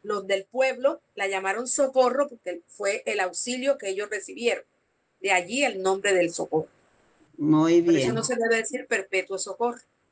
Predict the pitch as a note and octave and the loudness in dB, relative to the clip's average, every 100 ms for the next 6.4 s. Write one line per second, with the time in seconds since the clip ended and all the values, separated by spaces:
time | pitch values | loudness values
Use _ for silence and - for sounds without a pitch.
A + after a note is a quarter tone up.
0 | _ _ _ - B3 A#3+ G3 B3 B3+ B3 | _ _ _ -8 -4 -2 -2 0 2 2
1 | B3 - D3 E4 D#4 D#4 E4+ - D4 C4+ | 0 -2 -10 -4 -2 -2 -6 -6 -4 -2
2 | C4 B3+ A#3 - - A#3+ - A#3 G#3+ G3 | -2 -2 -2 -6 -6 -6 -4 -6 -6 -8
3 | _ _ _ - A#3 A3 A3 G#3+ G3 - | _ _ _ -2 0 0 -2 -2 -4 -2
4 | D4 D4+ E4 D#4+ C4 A3 G3+ F#3 - C4 | 0 2 0 0 -2 -2 -4 -6 -6 -6
5 | D4+ A#3 A#3+ C4 B3+ - B3+ C#4 C#4+ C#4+ | -6 -6 -4 -2 -4 -2 -4 -2 -4 -4
6 | C4 - G#3 | -8 -8 -12